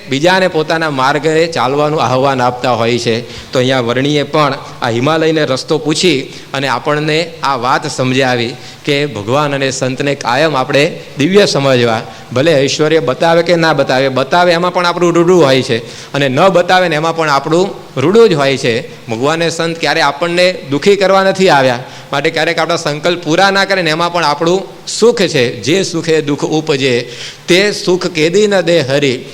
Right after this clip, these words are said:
જે દુઃખે સુખ ઉપજે તે દુઃખ દે છે દયા કરી." નિષ્કુળાનંદ સ્વામીએ લખ્યું કે અત્યારે આપણને આમ સુખ જેવું લાગતું હોય,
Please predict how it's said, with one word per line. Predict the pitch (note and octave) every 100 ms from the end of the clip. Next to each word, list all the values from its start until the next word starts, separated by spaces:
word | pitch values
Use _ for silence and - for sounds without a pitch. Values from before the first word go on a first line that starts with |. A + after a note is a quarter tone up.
| -
જે | A#2 E3
દુઃખે | F3 A#2+ C#3+ G#3+ A3
સુખ | A3 G3
ઉપજે | E3+ F3 E3 D#3 C#3 D#3 - -
તે | D#3+ C3+
દુઃખ | C3+ F3 D3+
દે | C3+ B2
છે | A#2+ C#3+ D#3 - - -
દયા | A#2+ B2 A#2
કરી." | A#2 A2+
નિષ્કુળાનંદ | A2+ B2+ C#3+ C3+
સ્વામીએ | C3 C#3 C#3+
લખ્યું | C#3+ E3+ F#3+ C#3 C3+ - -
કે | -
અત્યારે | D3 C3+ F3+
આપણને | F3 F3 F3+
આમ | F3+
સુખ | - G3+ F#3
જેવું | F#3 F#3
લાગતું | F3 F#3 G3 F3+
હોય, | C#3